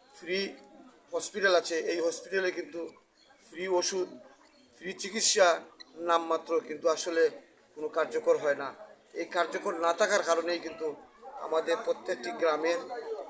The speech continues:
শতদ-, হতদরিদ্র লোক খুব কষ্টের মাধ্যমে পড়ে যায়। কারণ একজন ডাক্তারের কাছে যাওয়ার পর সে কিন্তু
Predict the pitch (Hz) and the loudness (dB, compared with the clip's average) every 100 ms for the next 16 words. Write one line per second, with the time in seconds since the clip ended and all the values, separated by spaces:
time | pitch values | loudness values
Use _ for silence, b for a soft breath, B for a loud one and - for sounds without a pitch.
0 | - - - 165 180 180 175 156 156 180 | -16 -8 -6 -4 -4 -2 -2 -2 -2 -2
1 | 170 175 165 - 175 160 - - - 156 | -2 -2 -4 2 4 4 0 -4 -2 -2
2 | 143 - - - - - 160 - 185 - | -4 -8 -14 -16 -14 -14 -10 -2 0 4
3 | 208 175 151 156 147 151 - - 156 139 | 2 2 -2 -2 -2 -4 -8 -2 0 0
4 | 143 135 - - - _ _ - 160 180 | 0 -2 -8 -20 -20 _ _ -2 4 4
5 | - - - - _ _ _ _ 185 - | 4 -10 -20 -20 _ _ _ _ -2 0
6 | 190 175 165 - 170 190 175 175 156 156 | 0 2 0 2 2 4 4 4 4 4
7 | 160 - 156 - - _ - - - - | 4 4 2 2 -6 _ -14 -12 -10 -6
8 | 160 - 156 | -4 -4 -4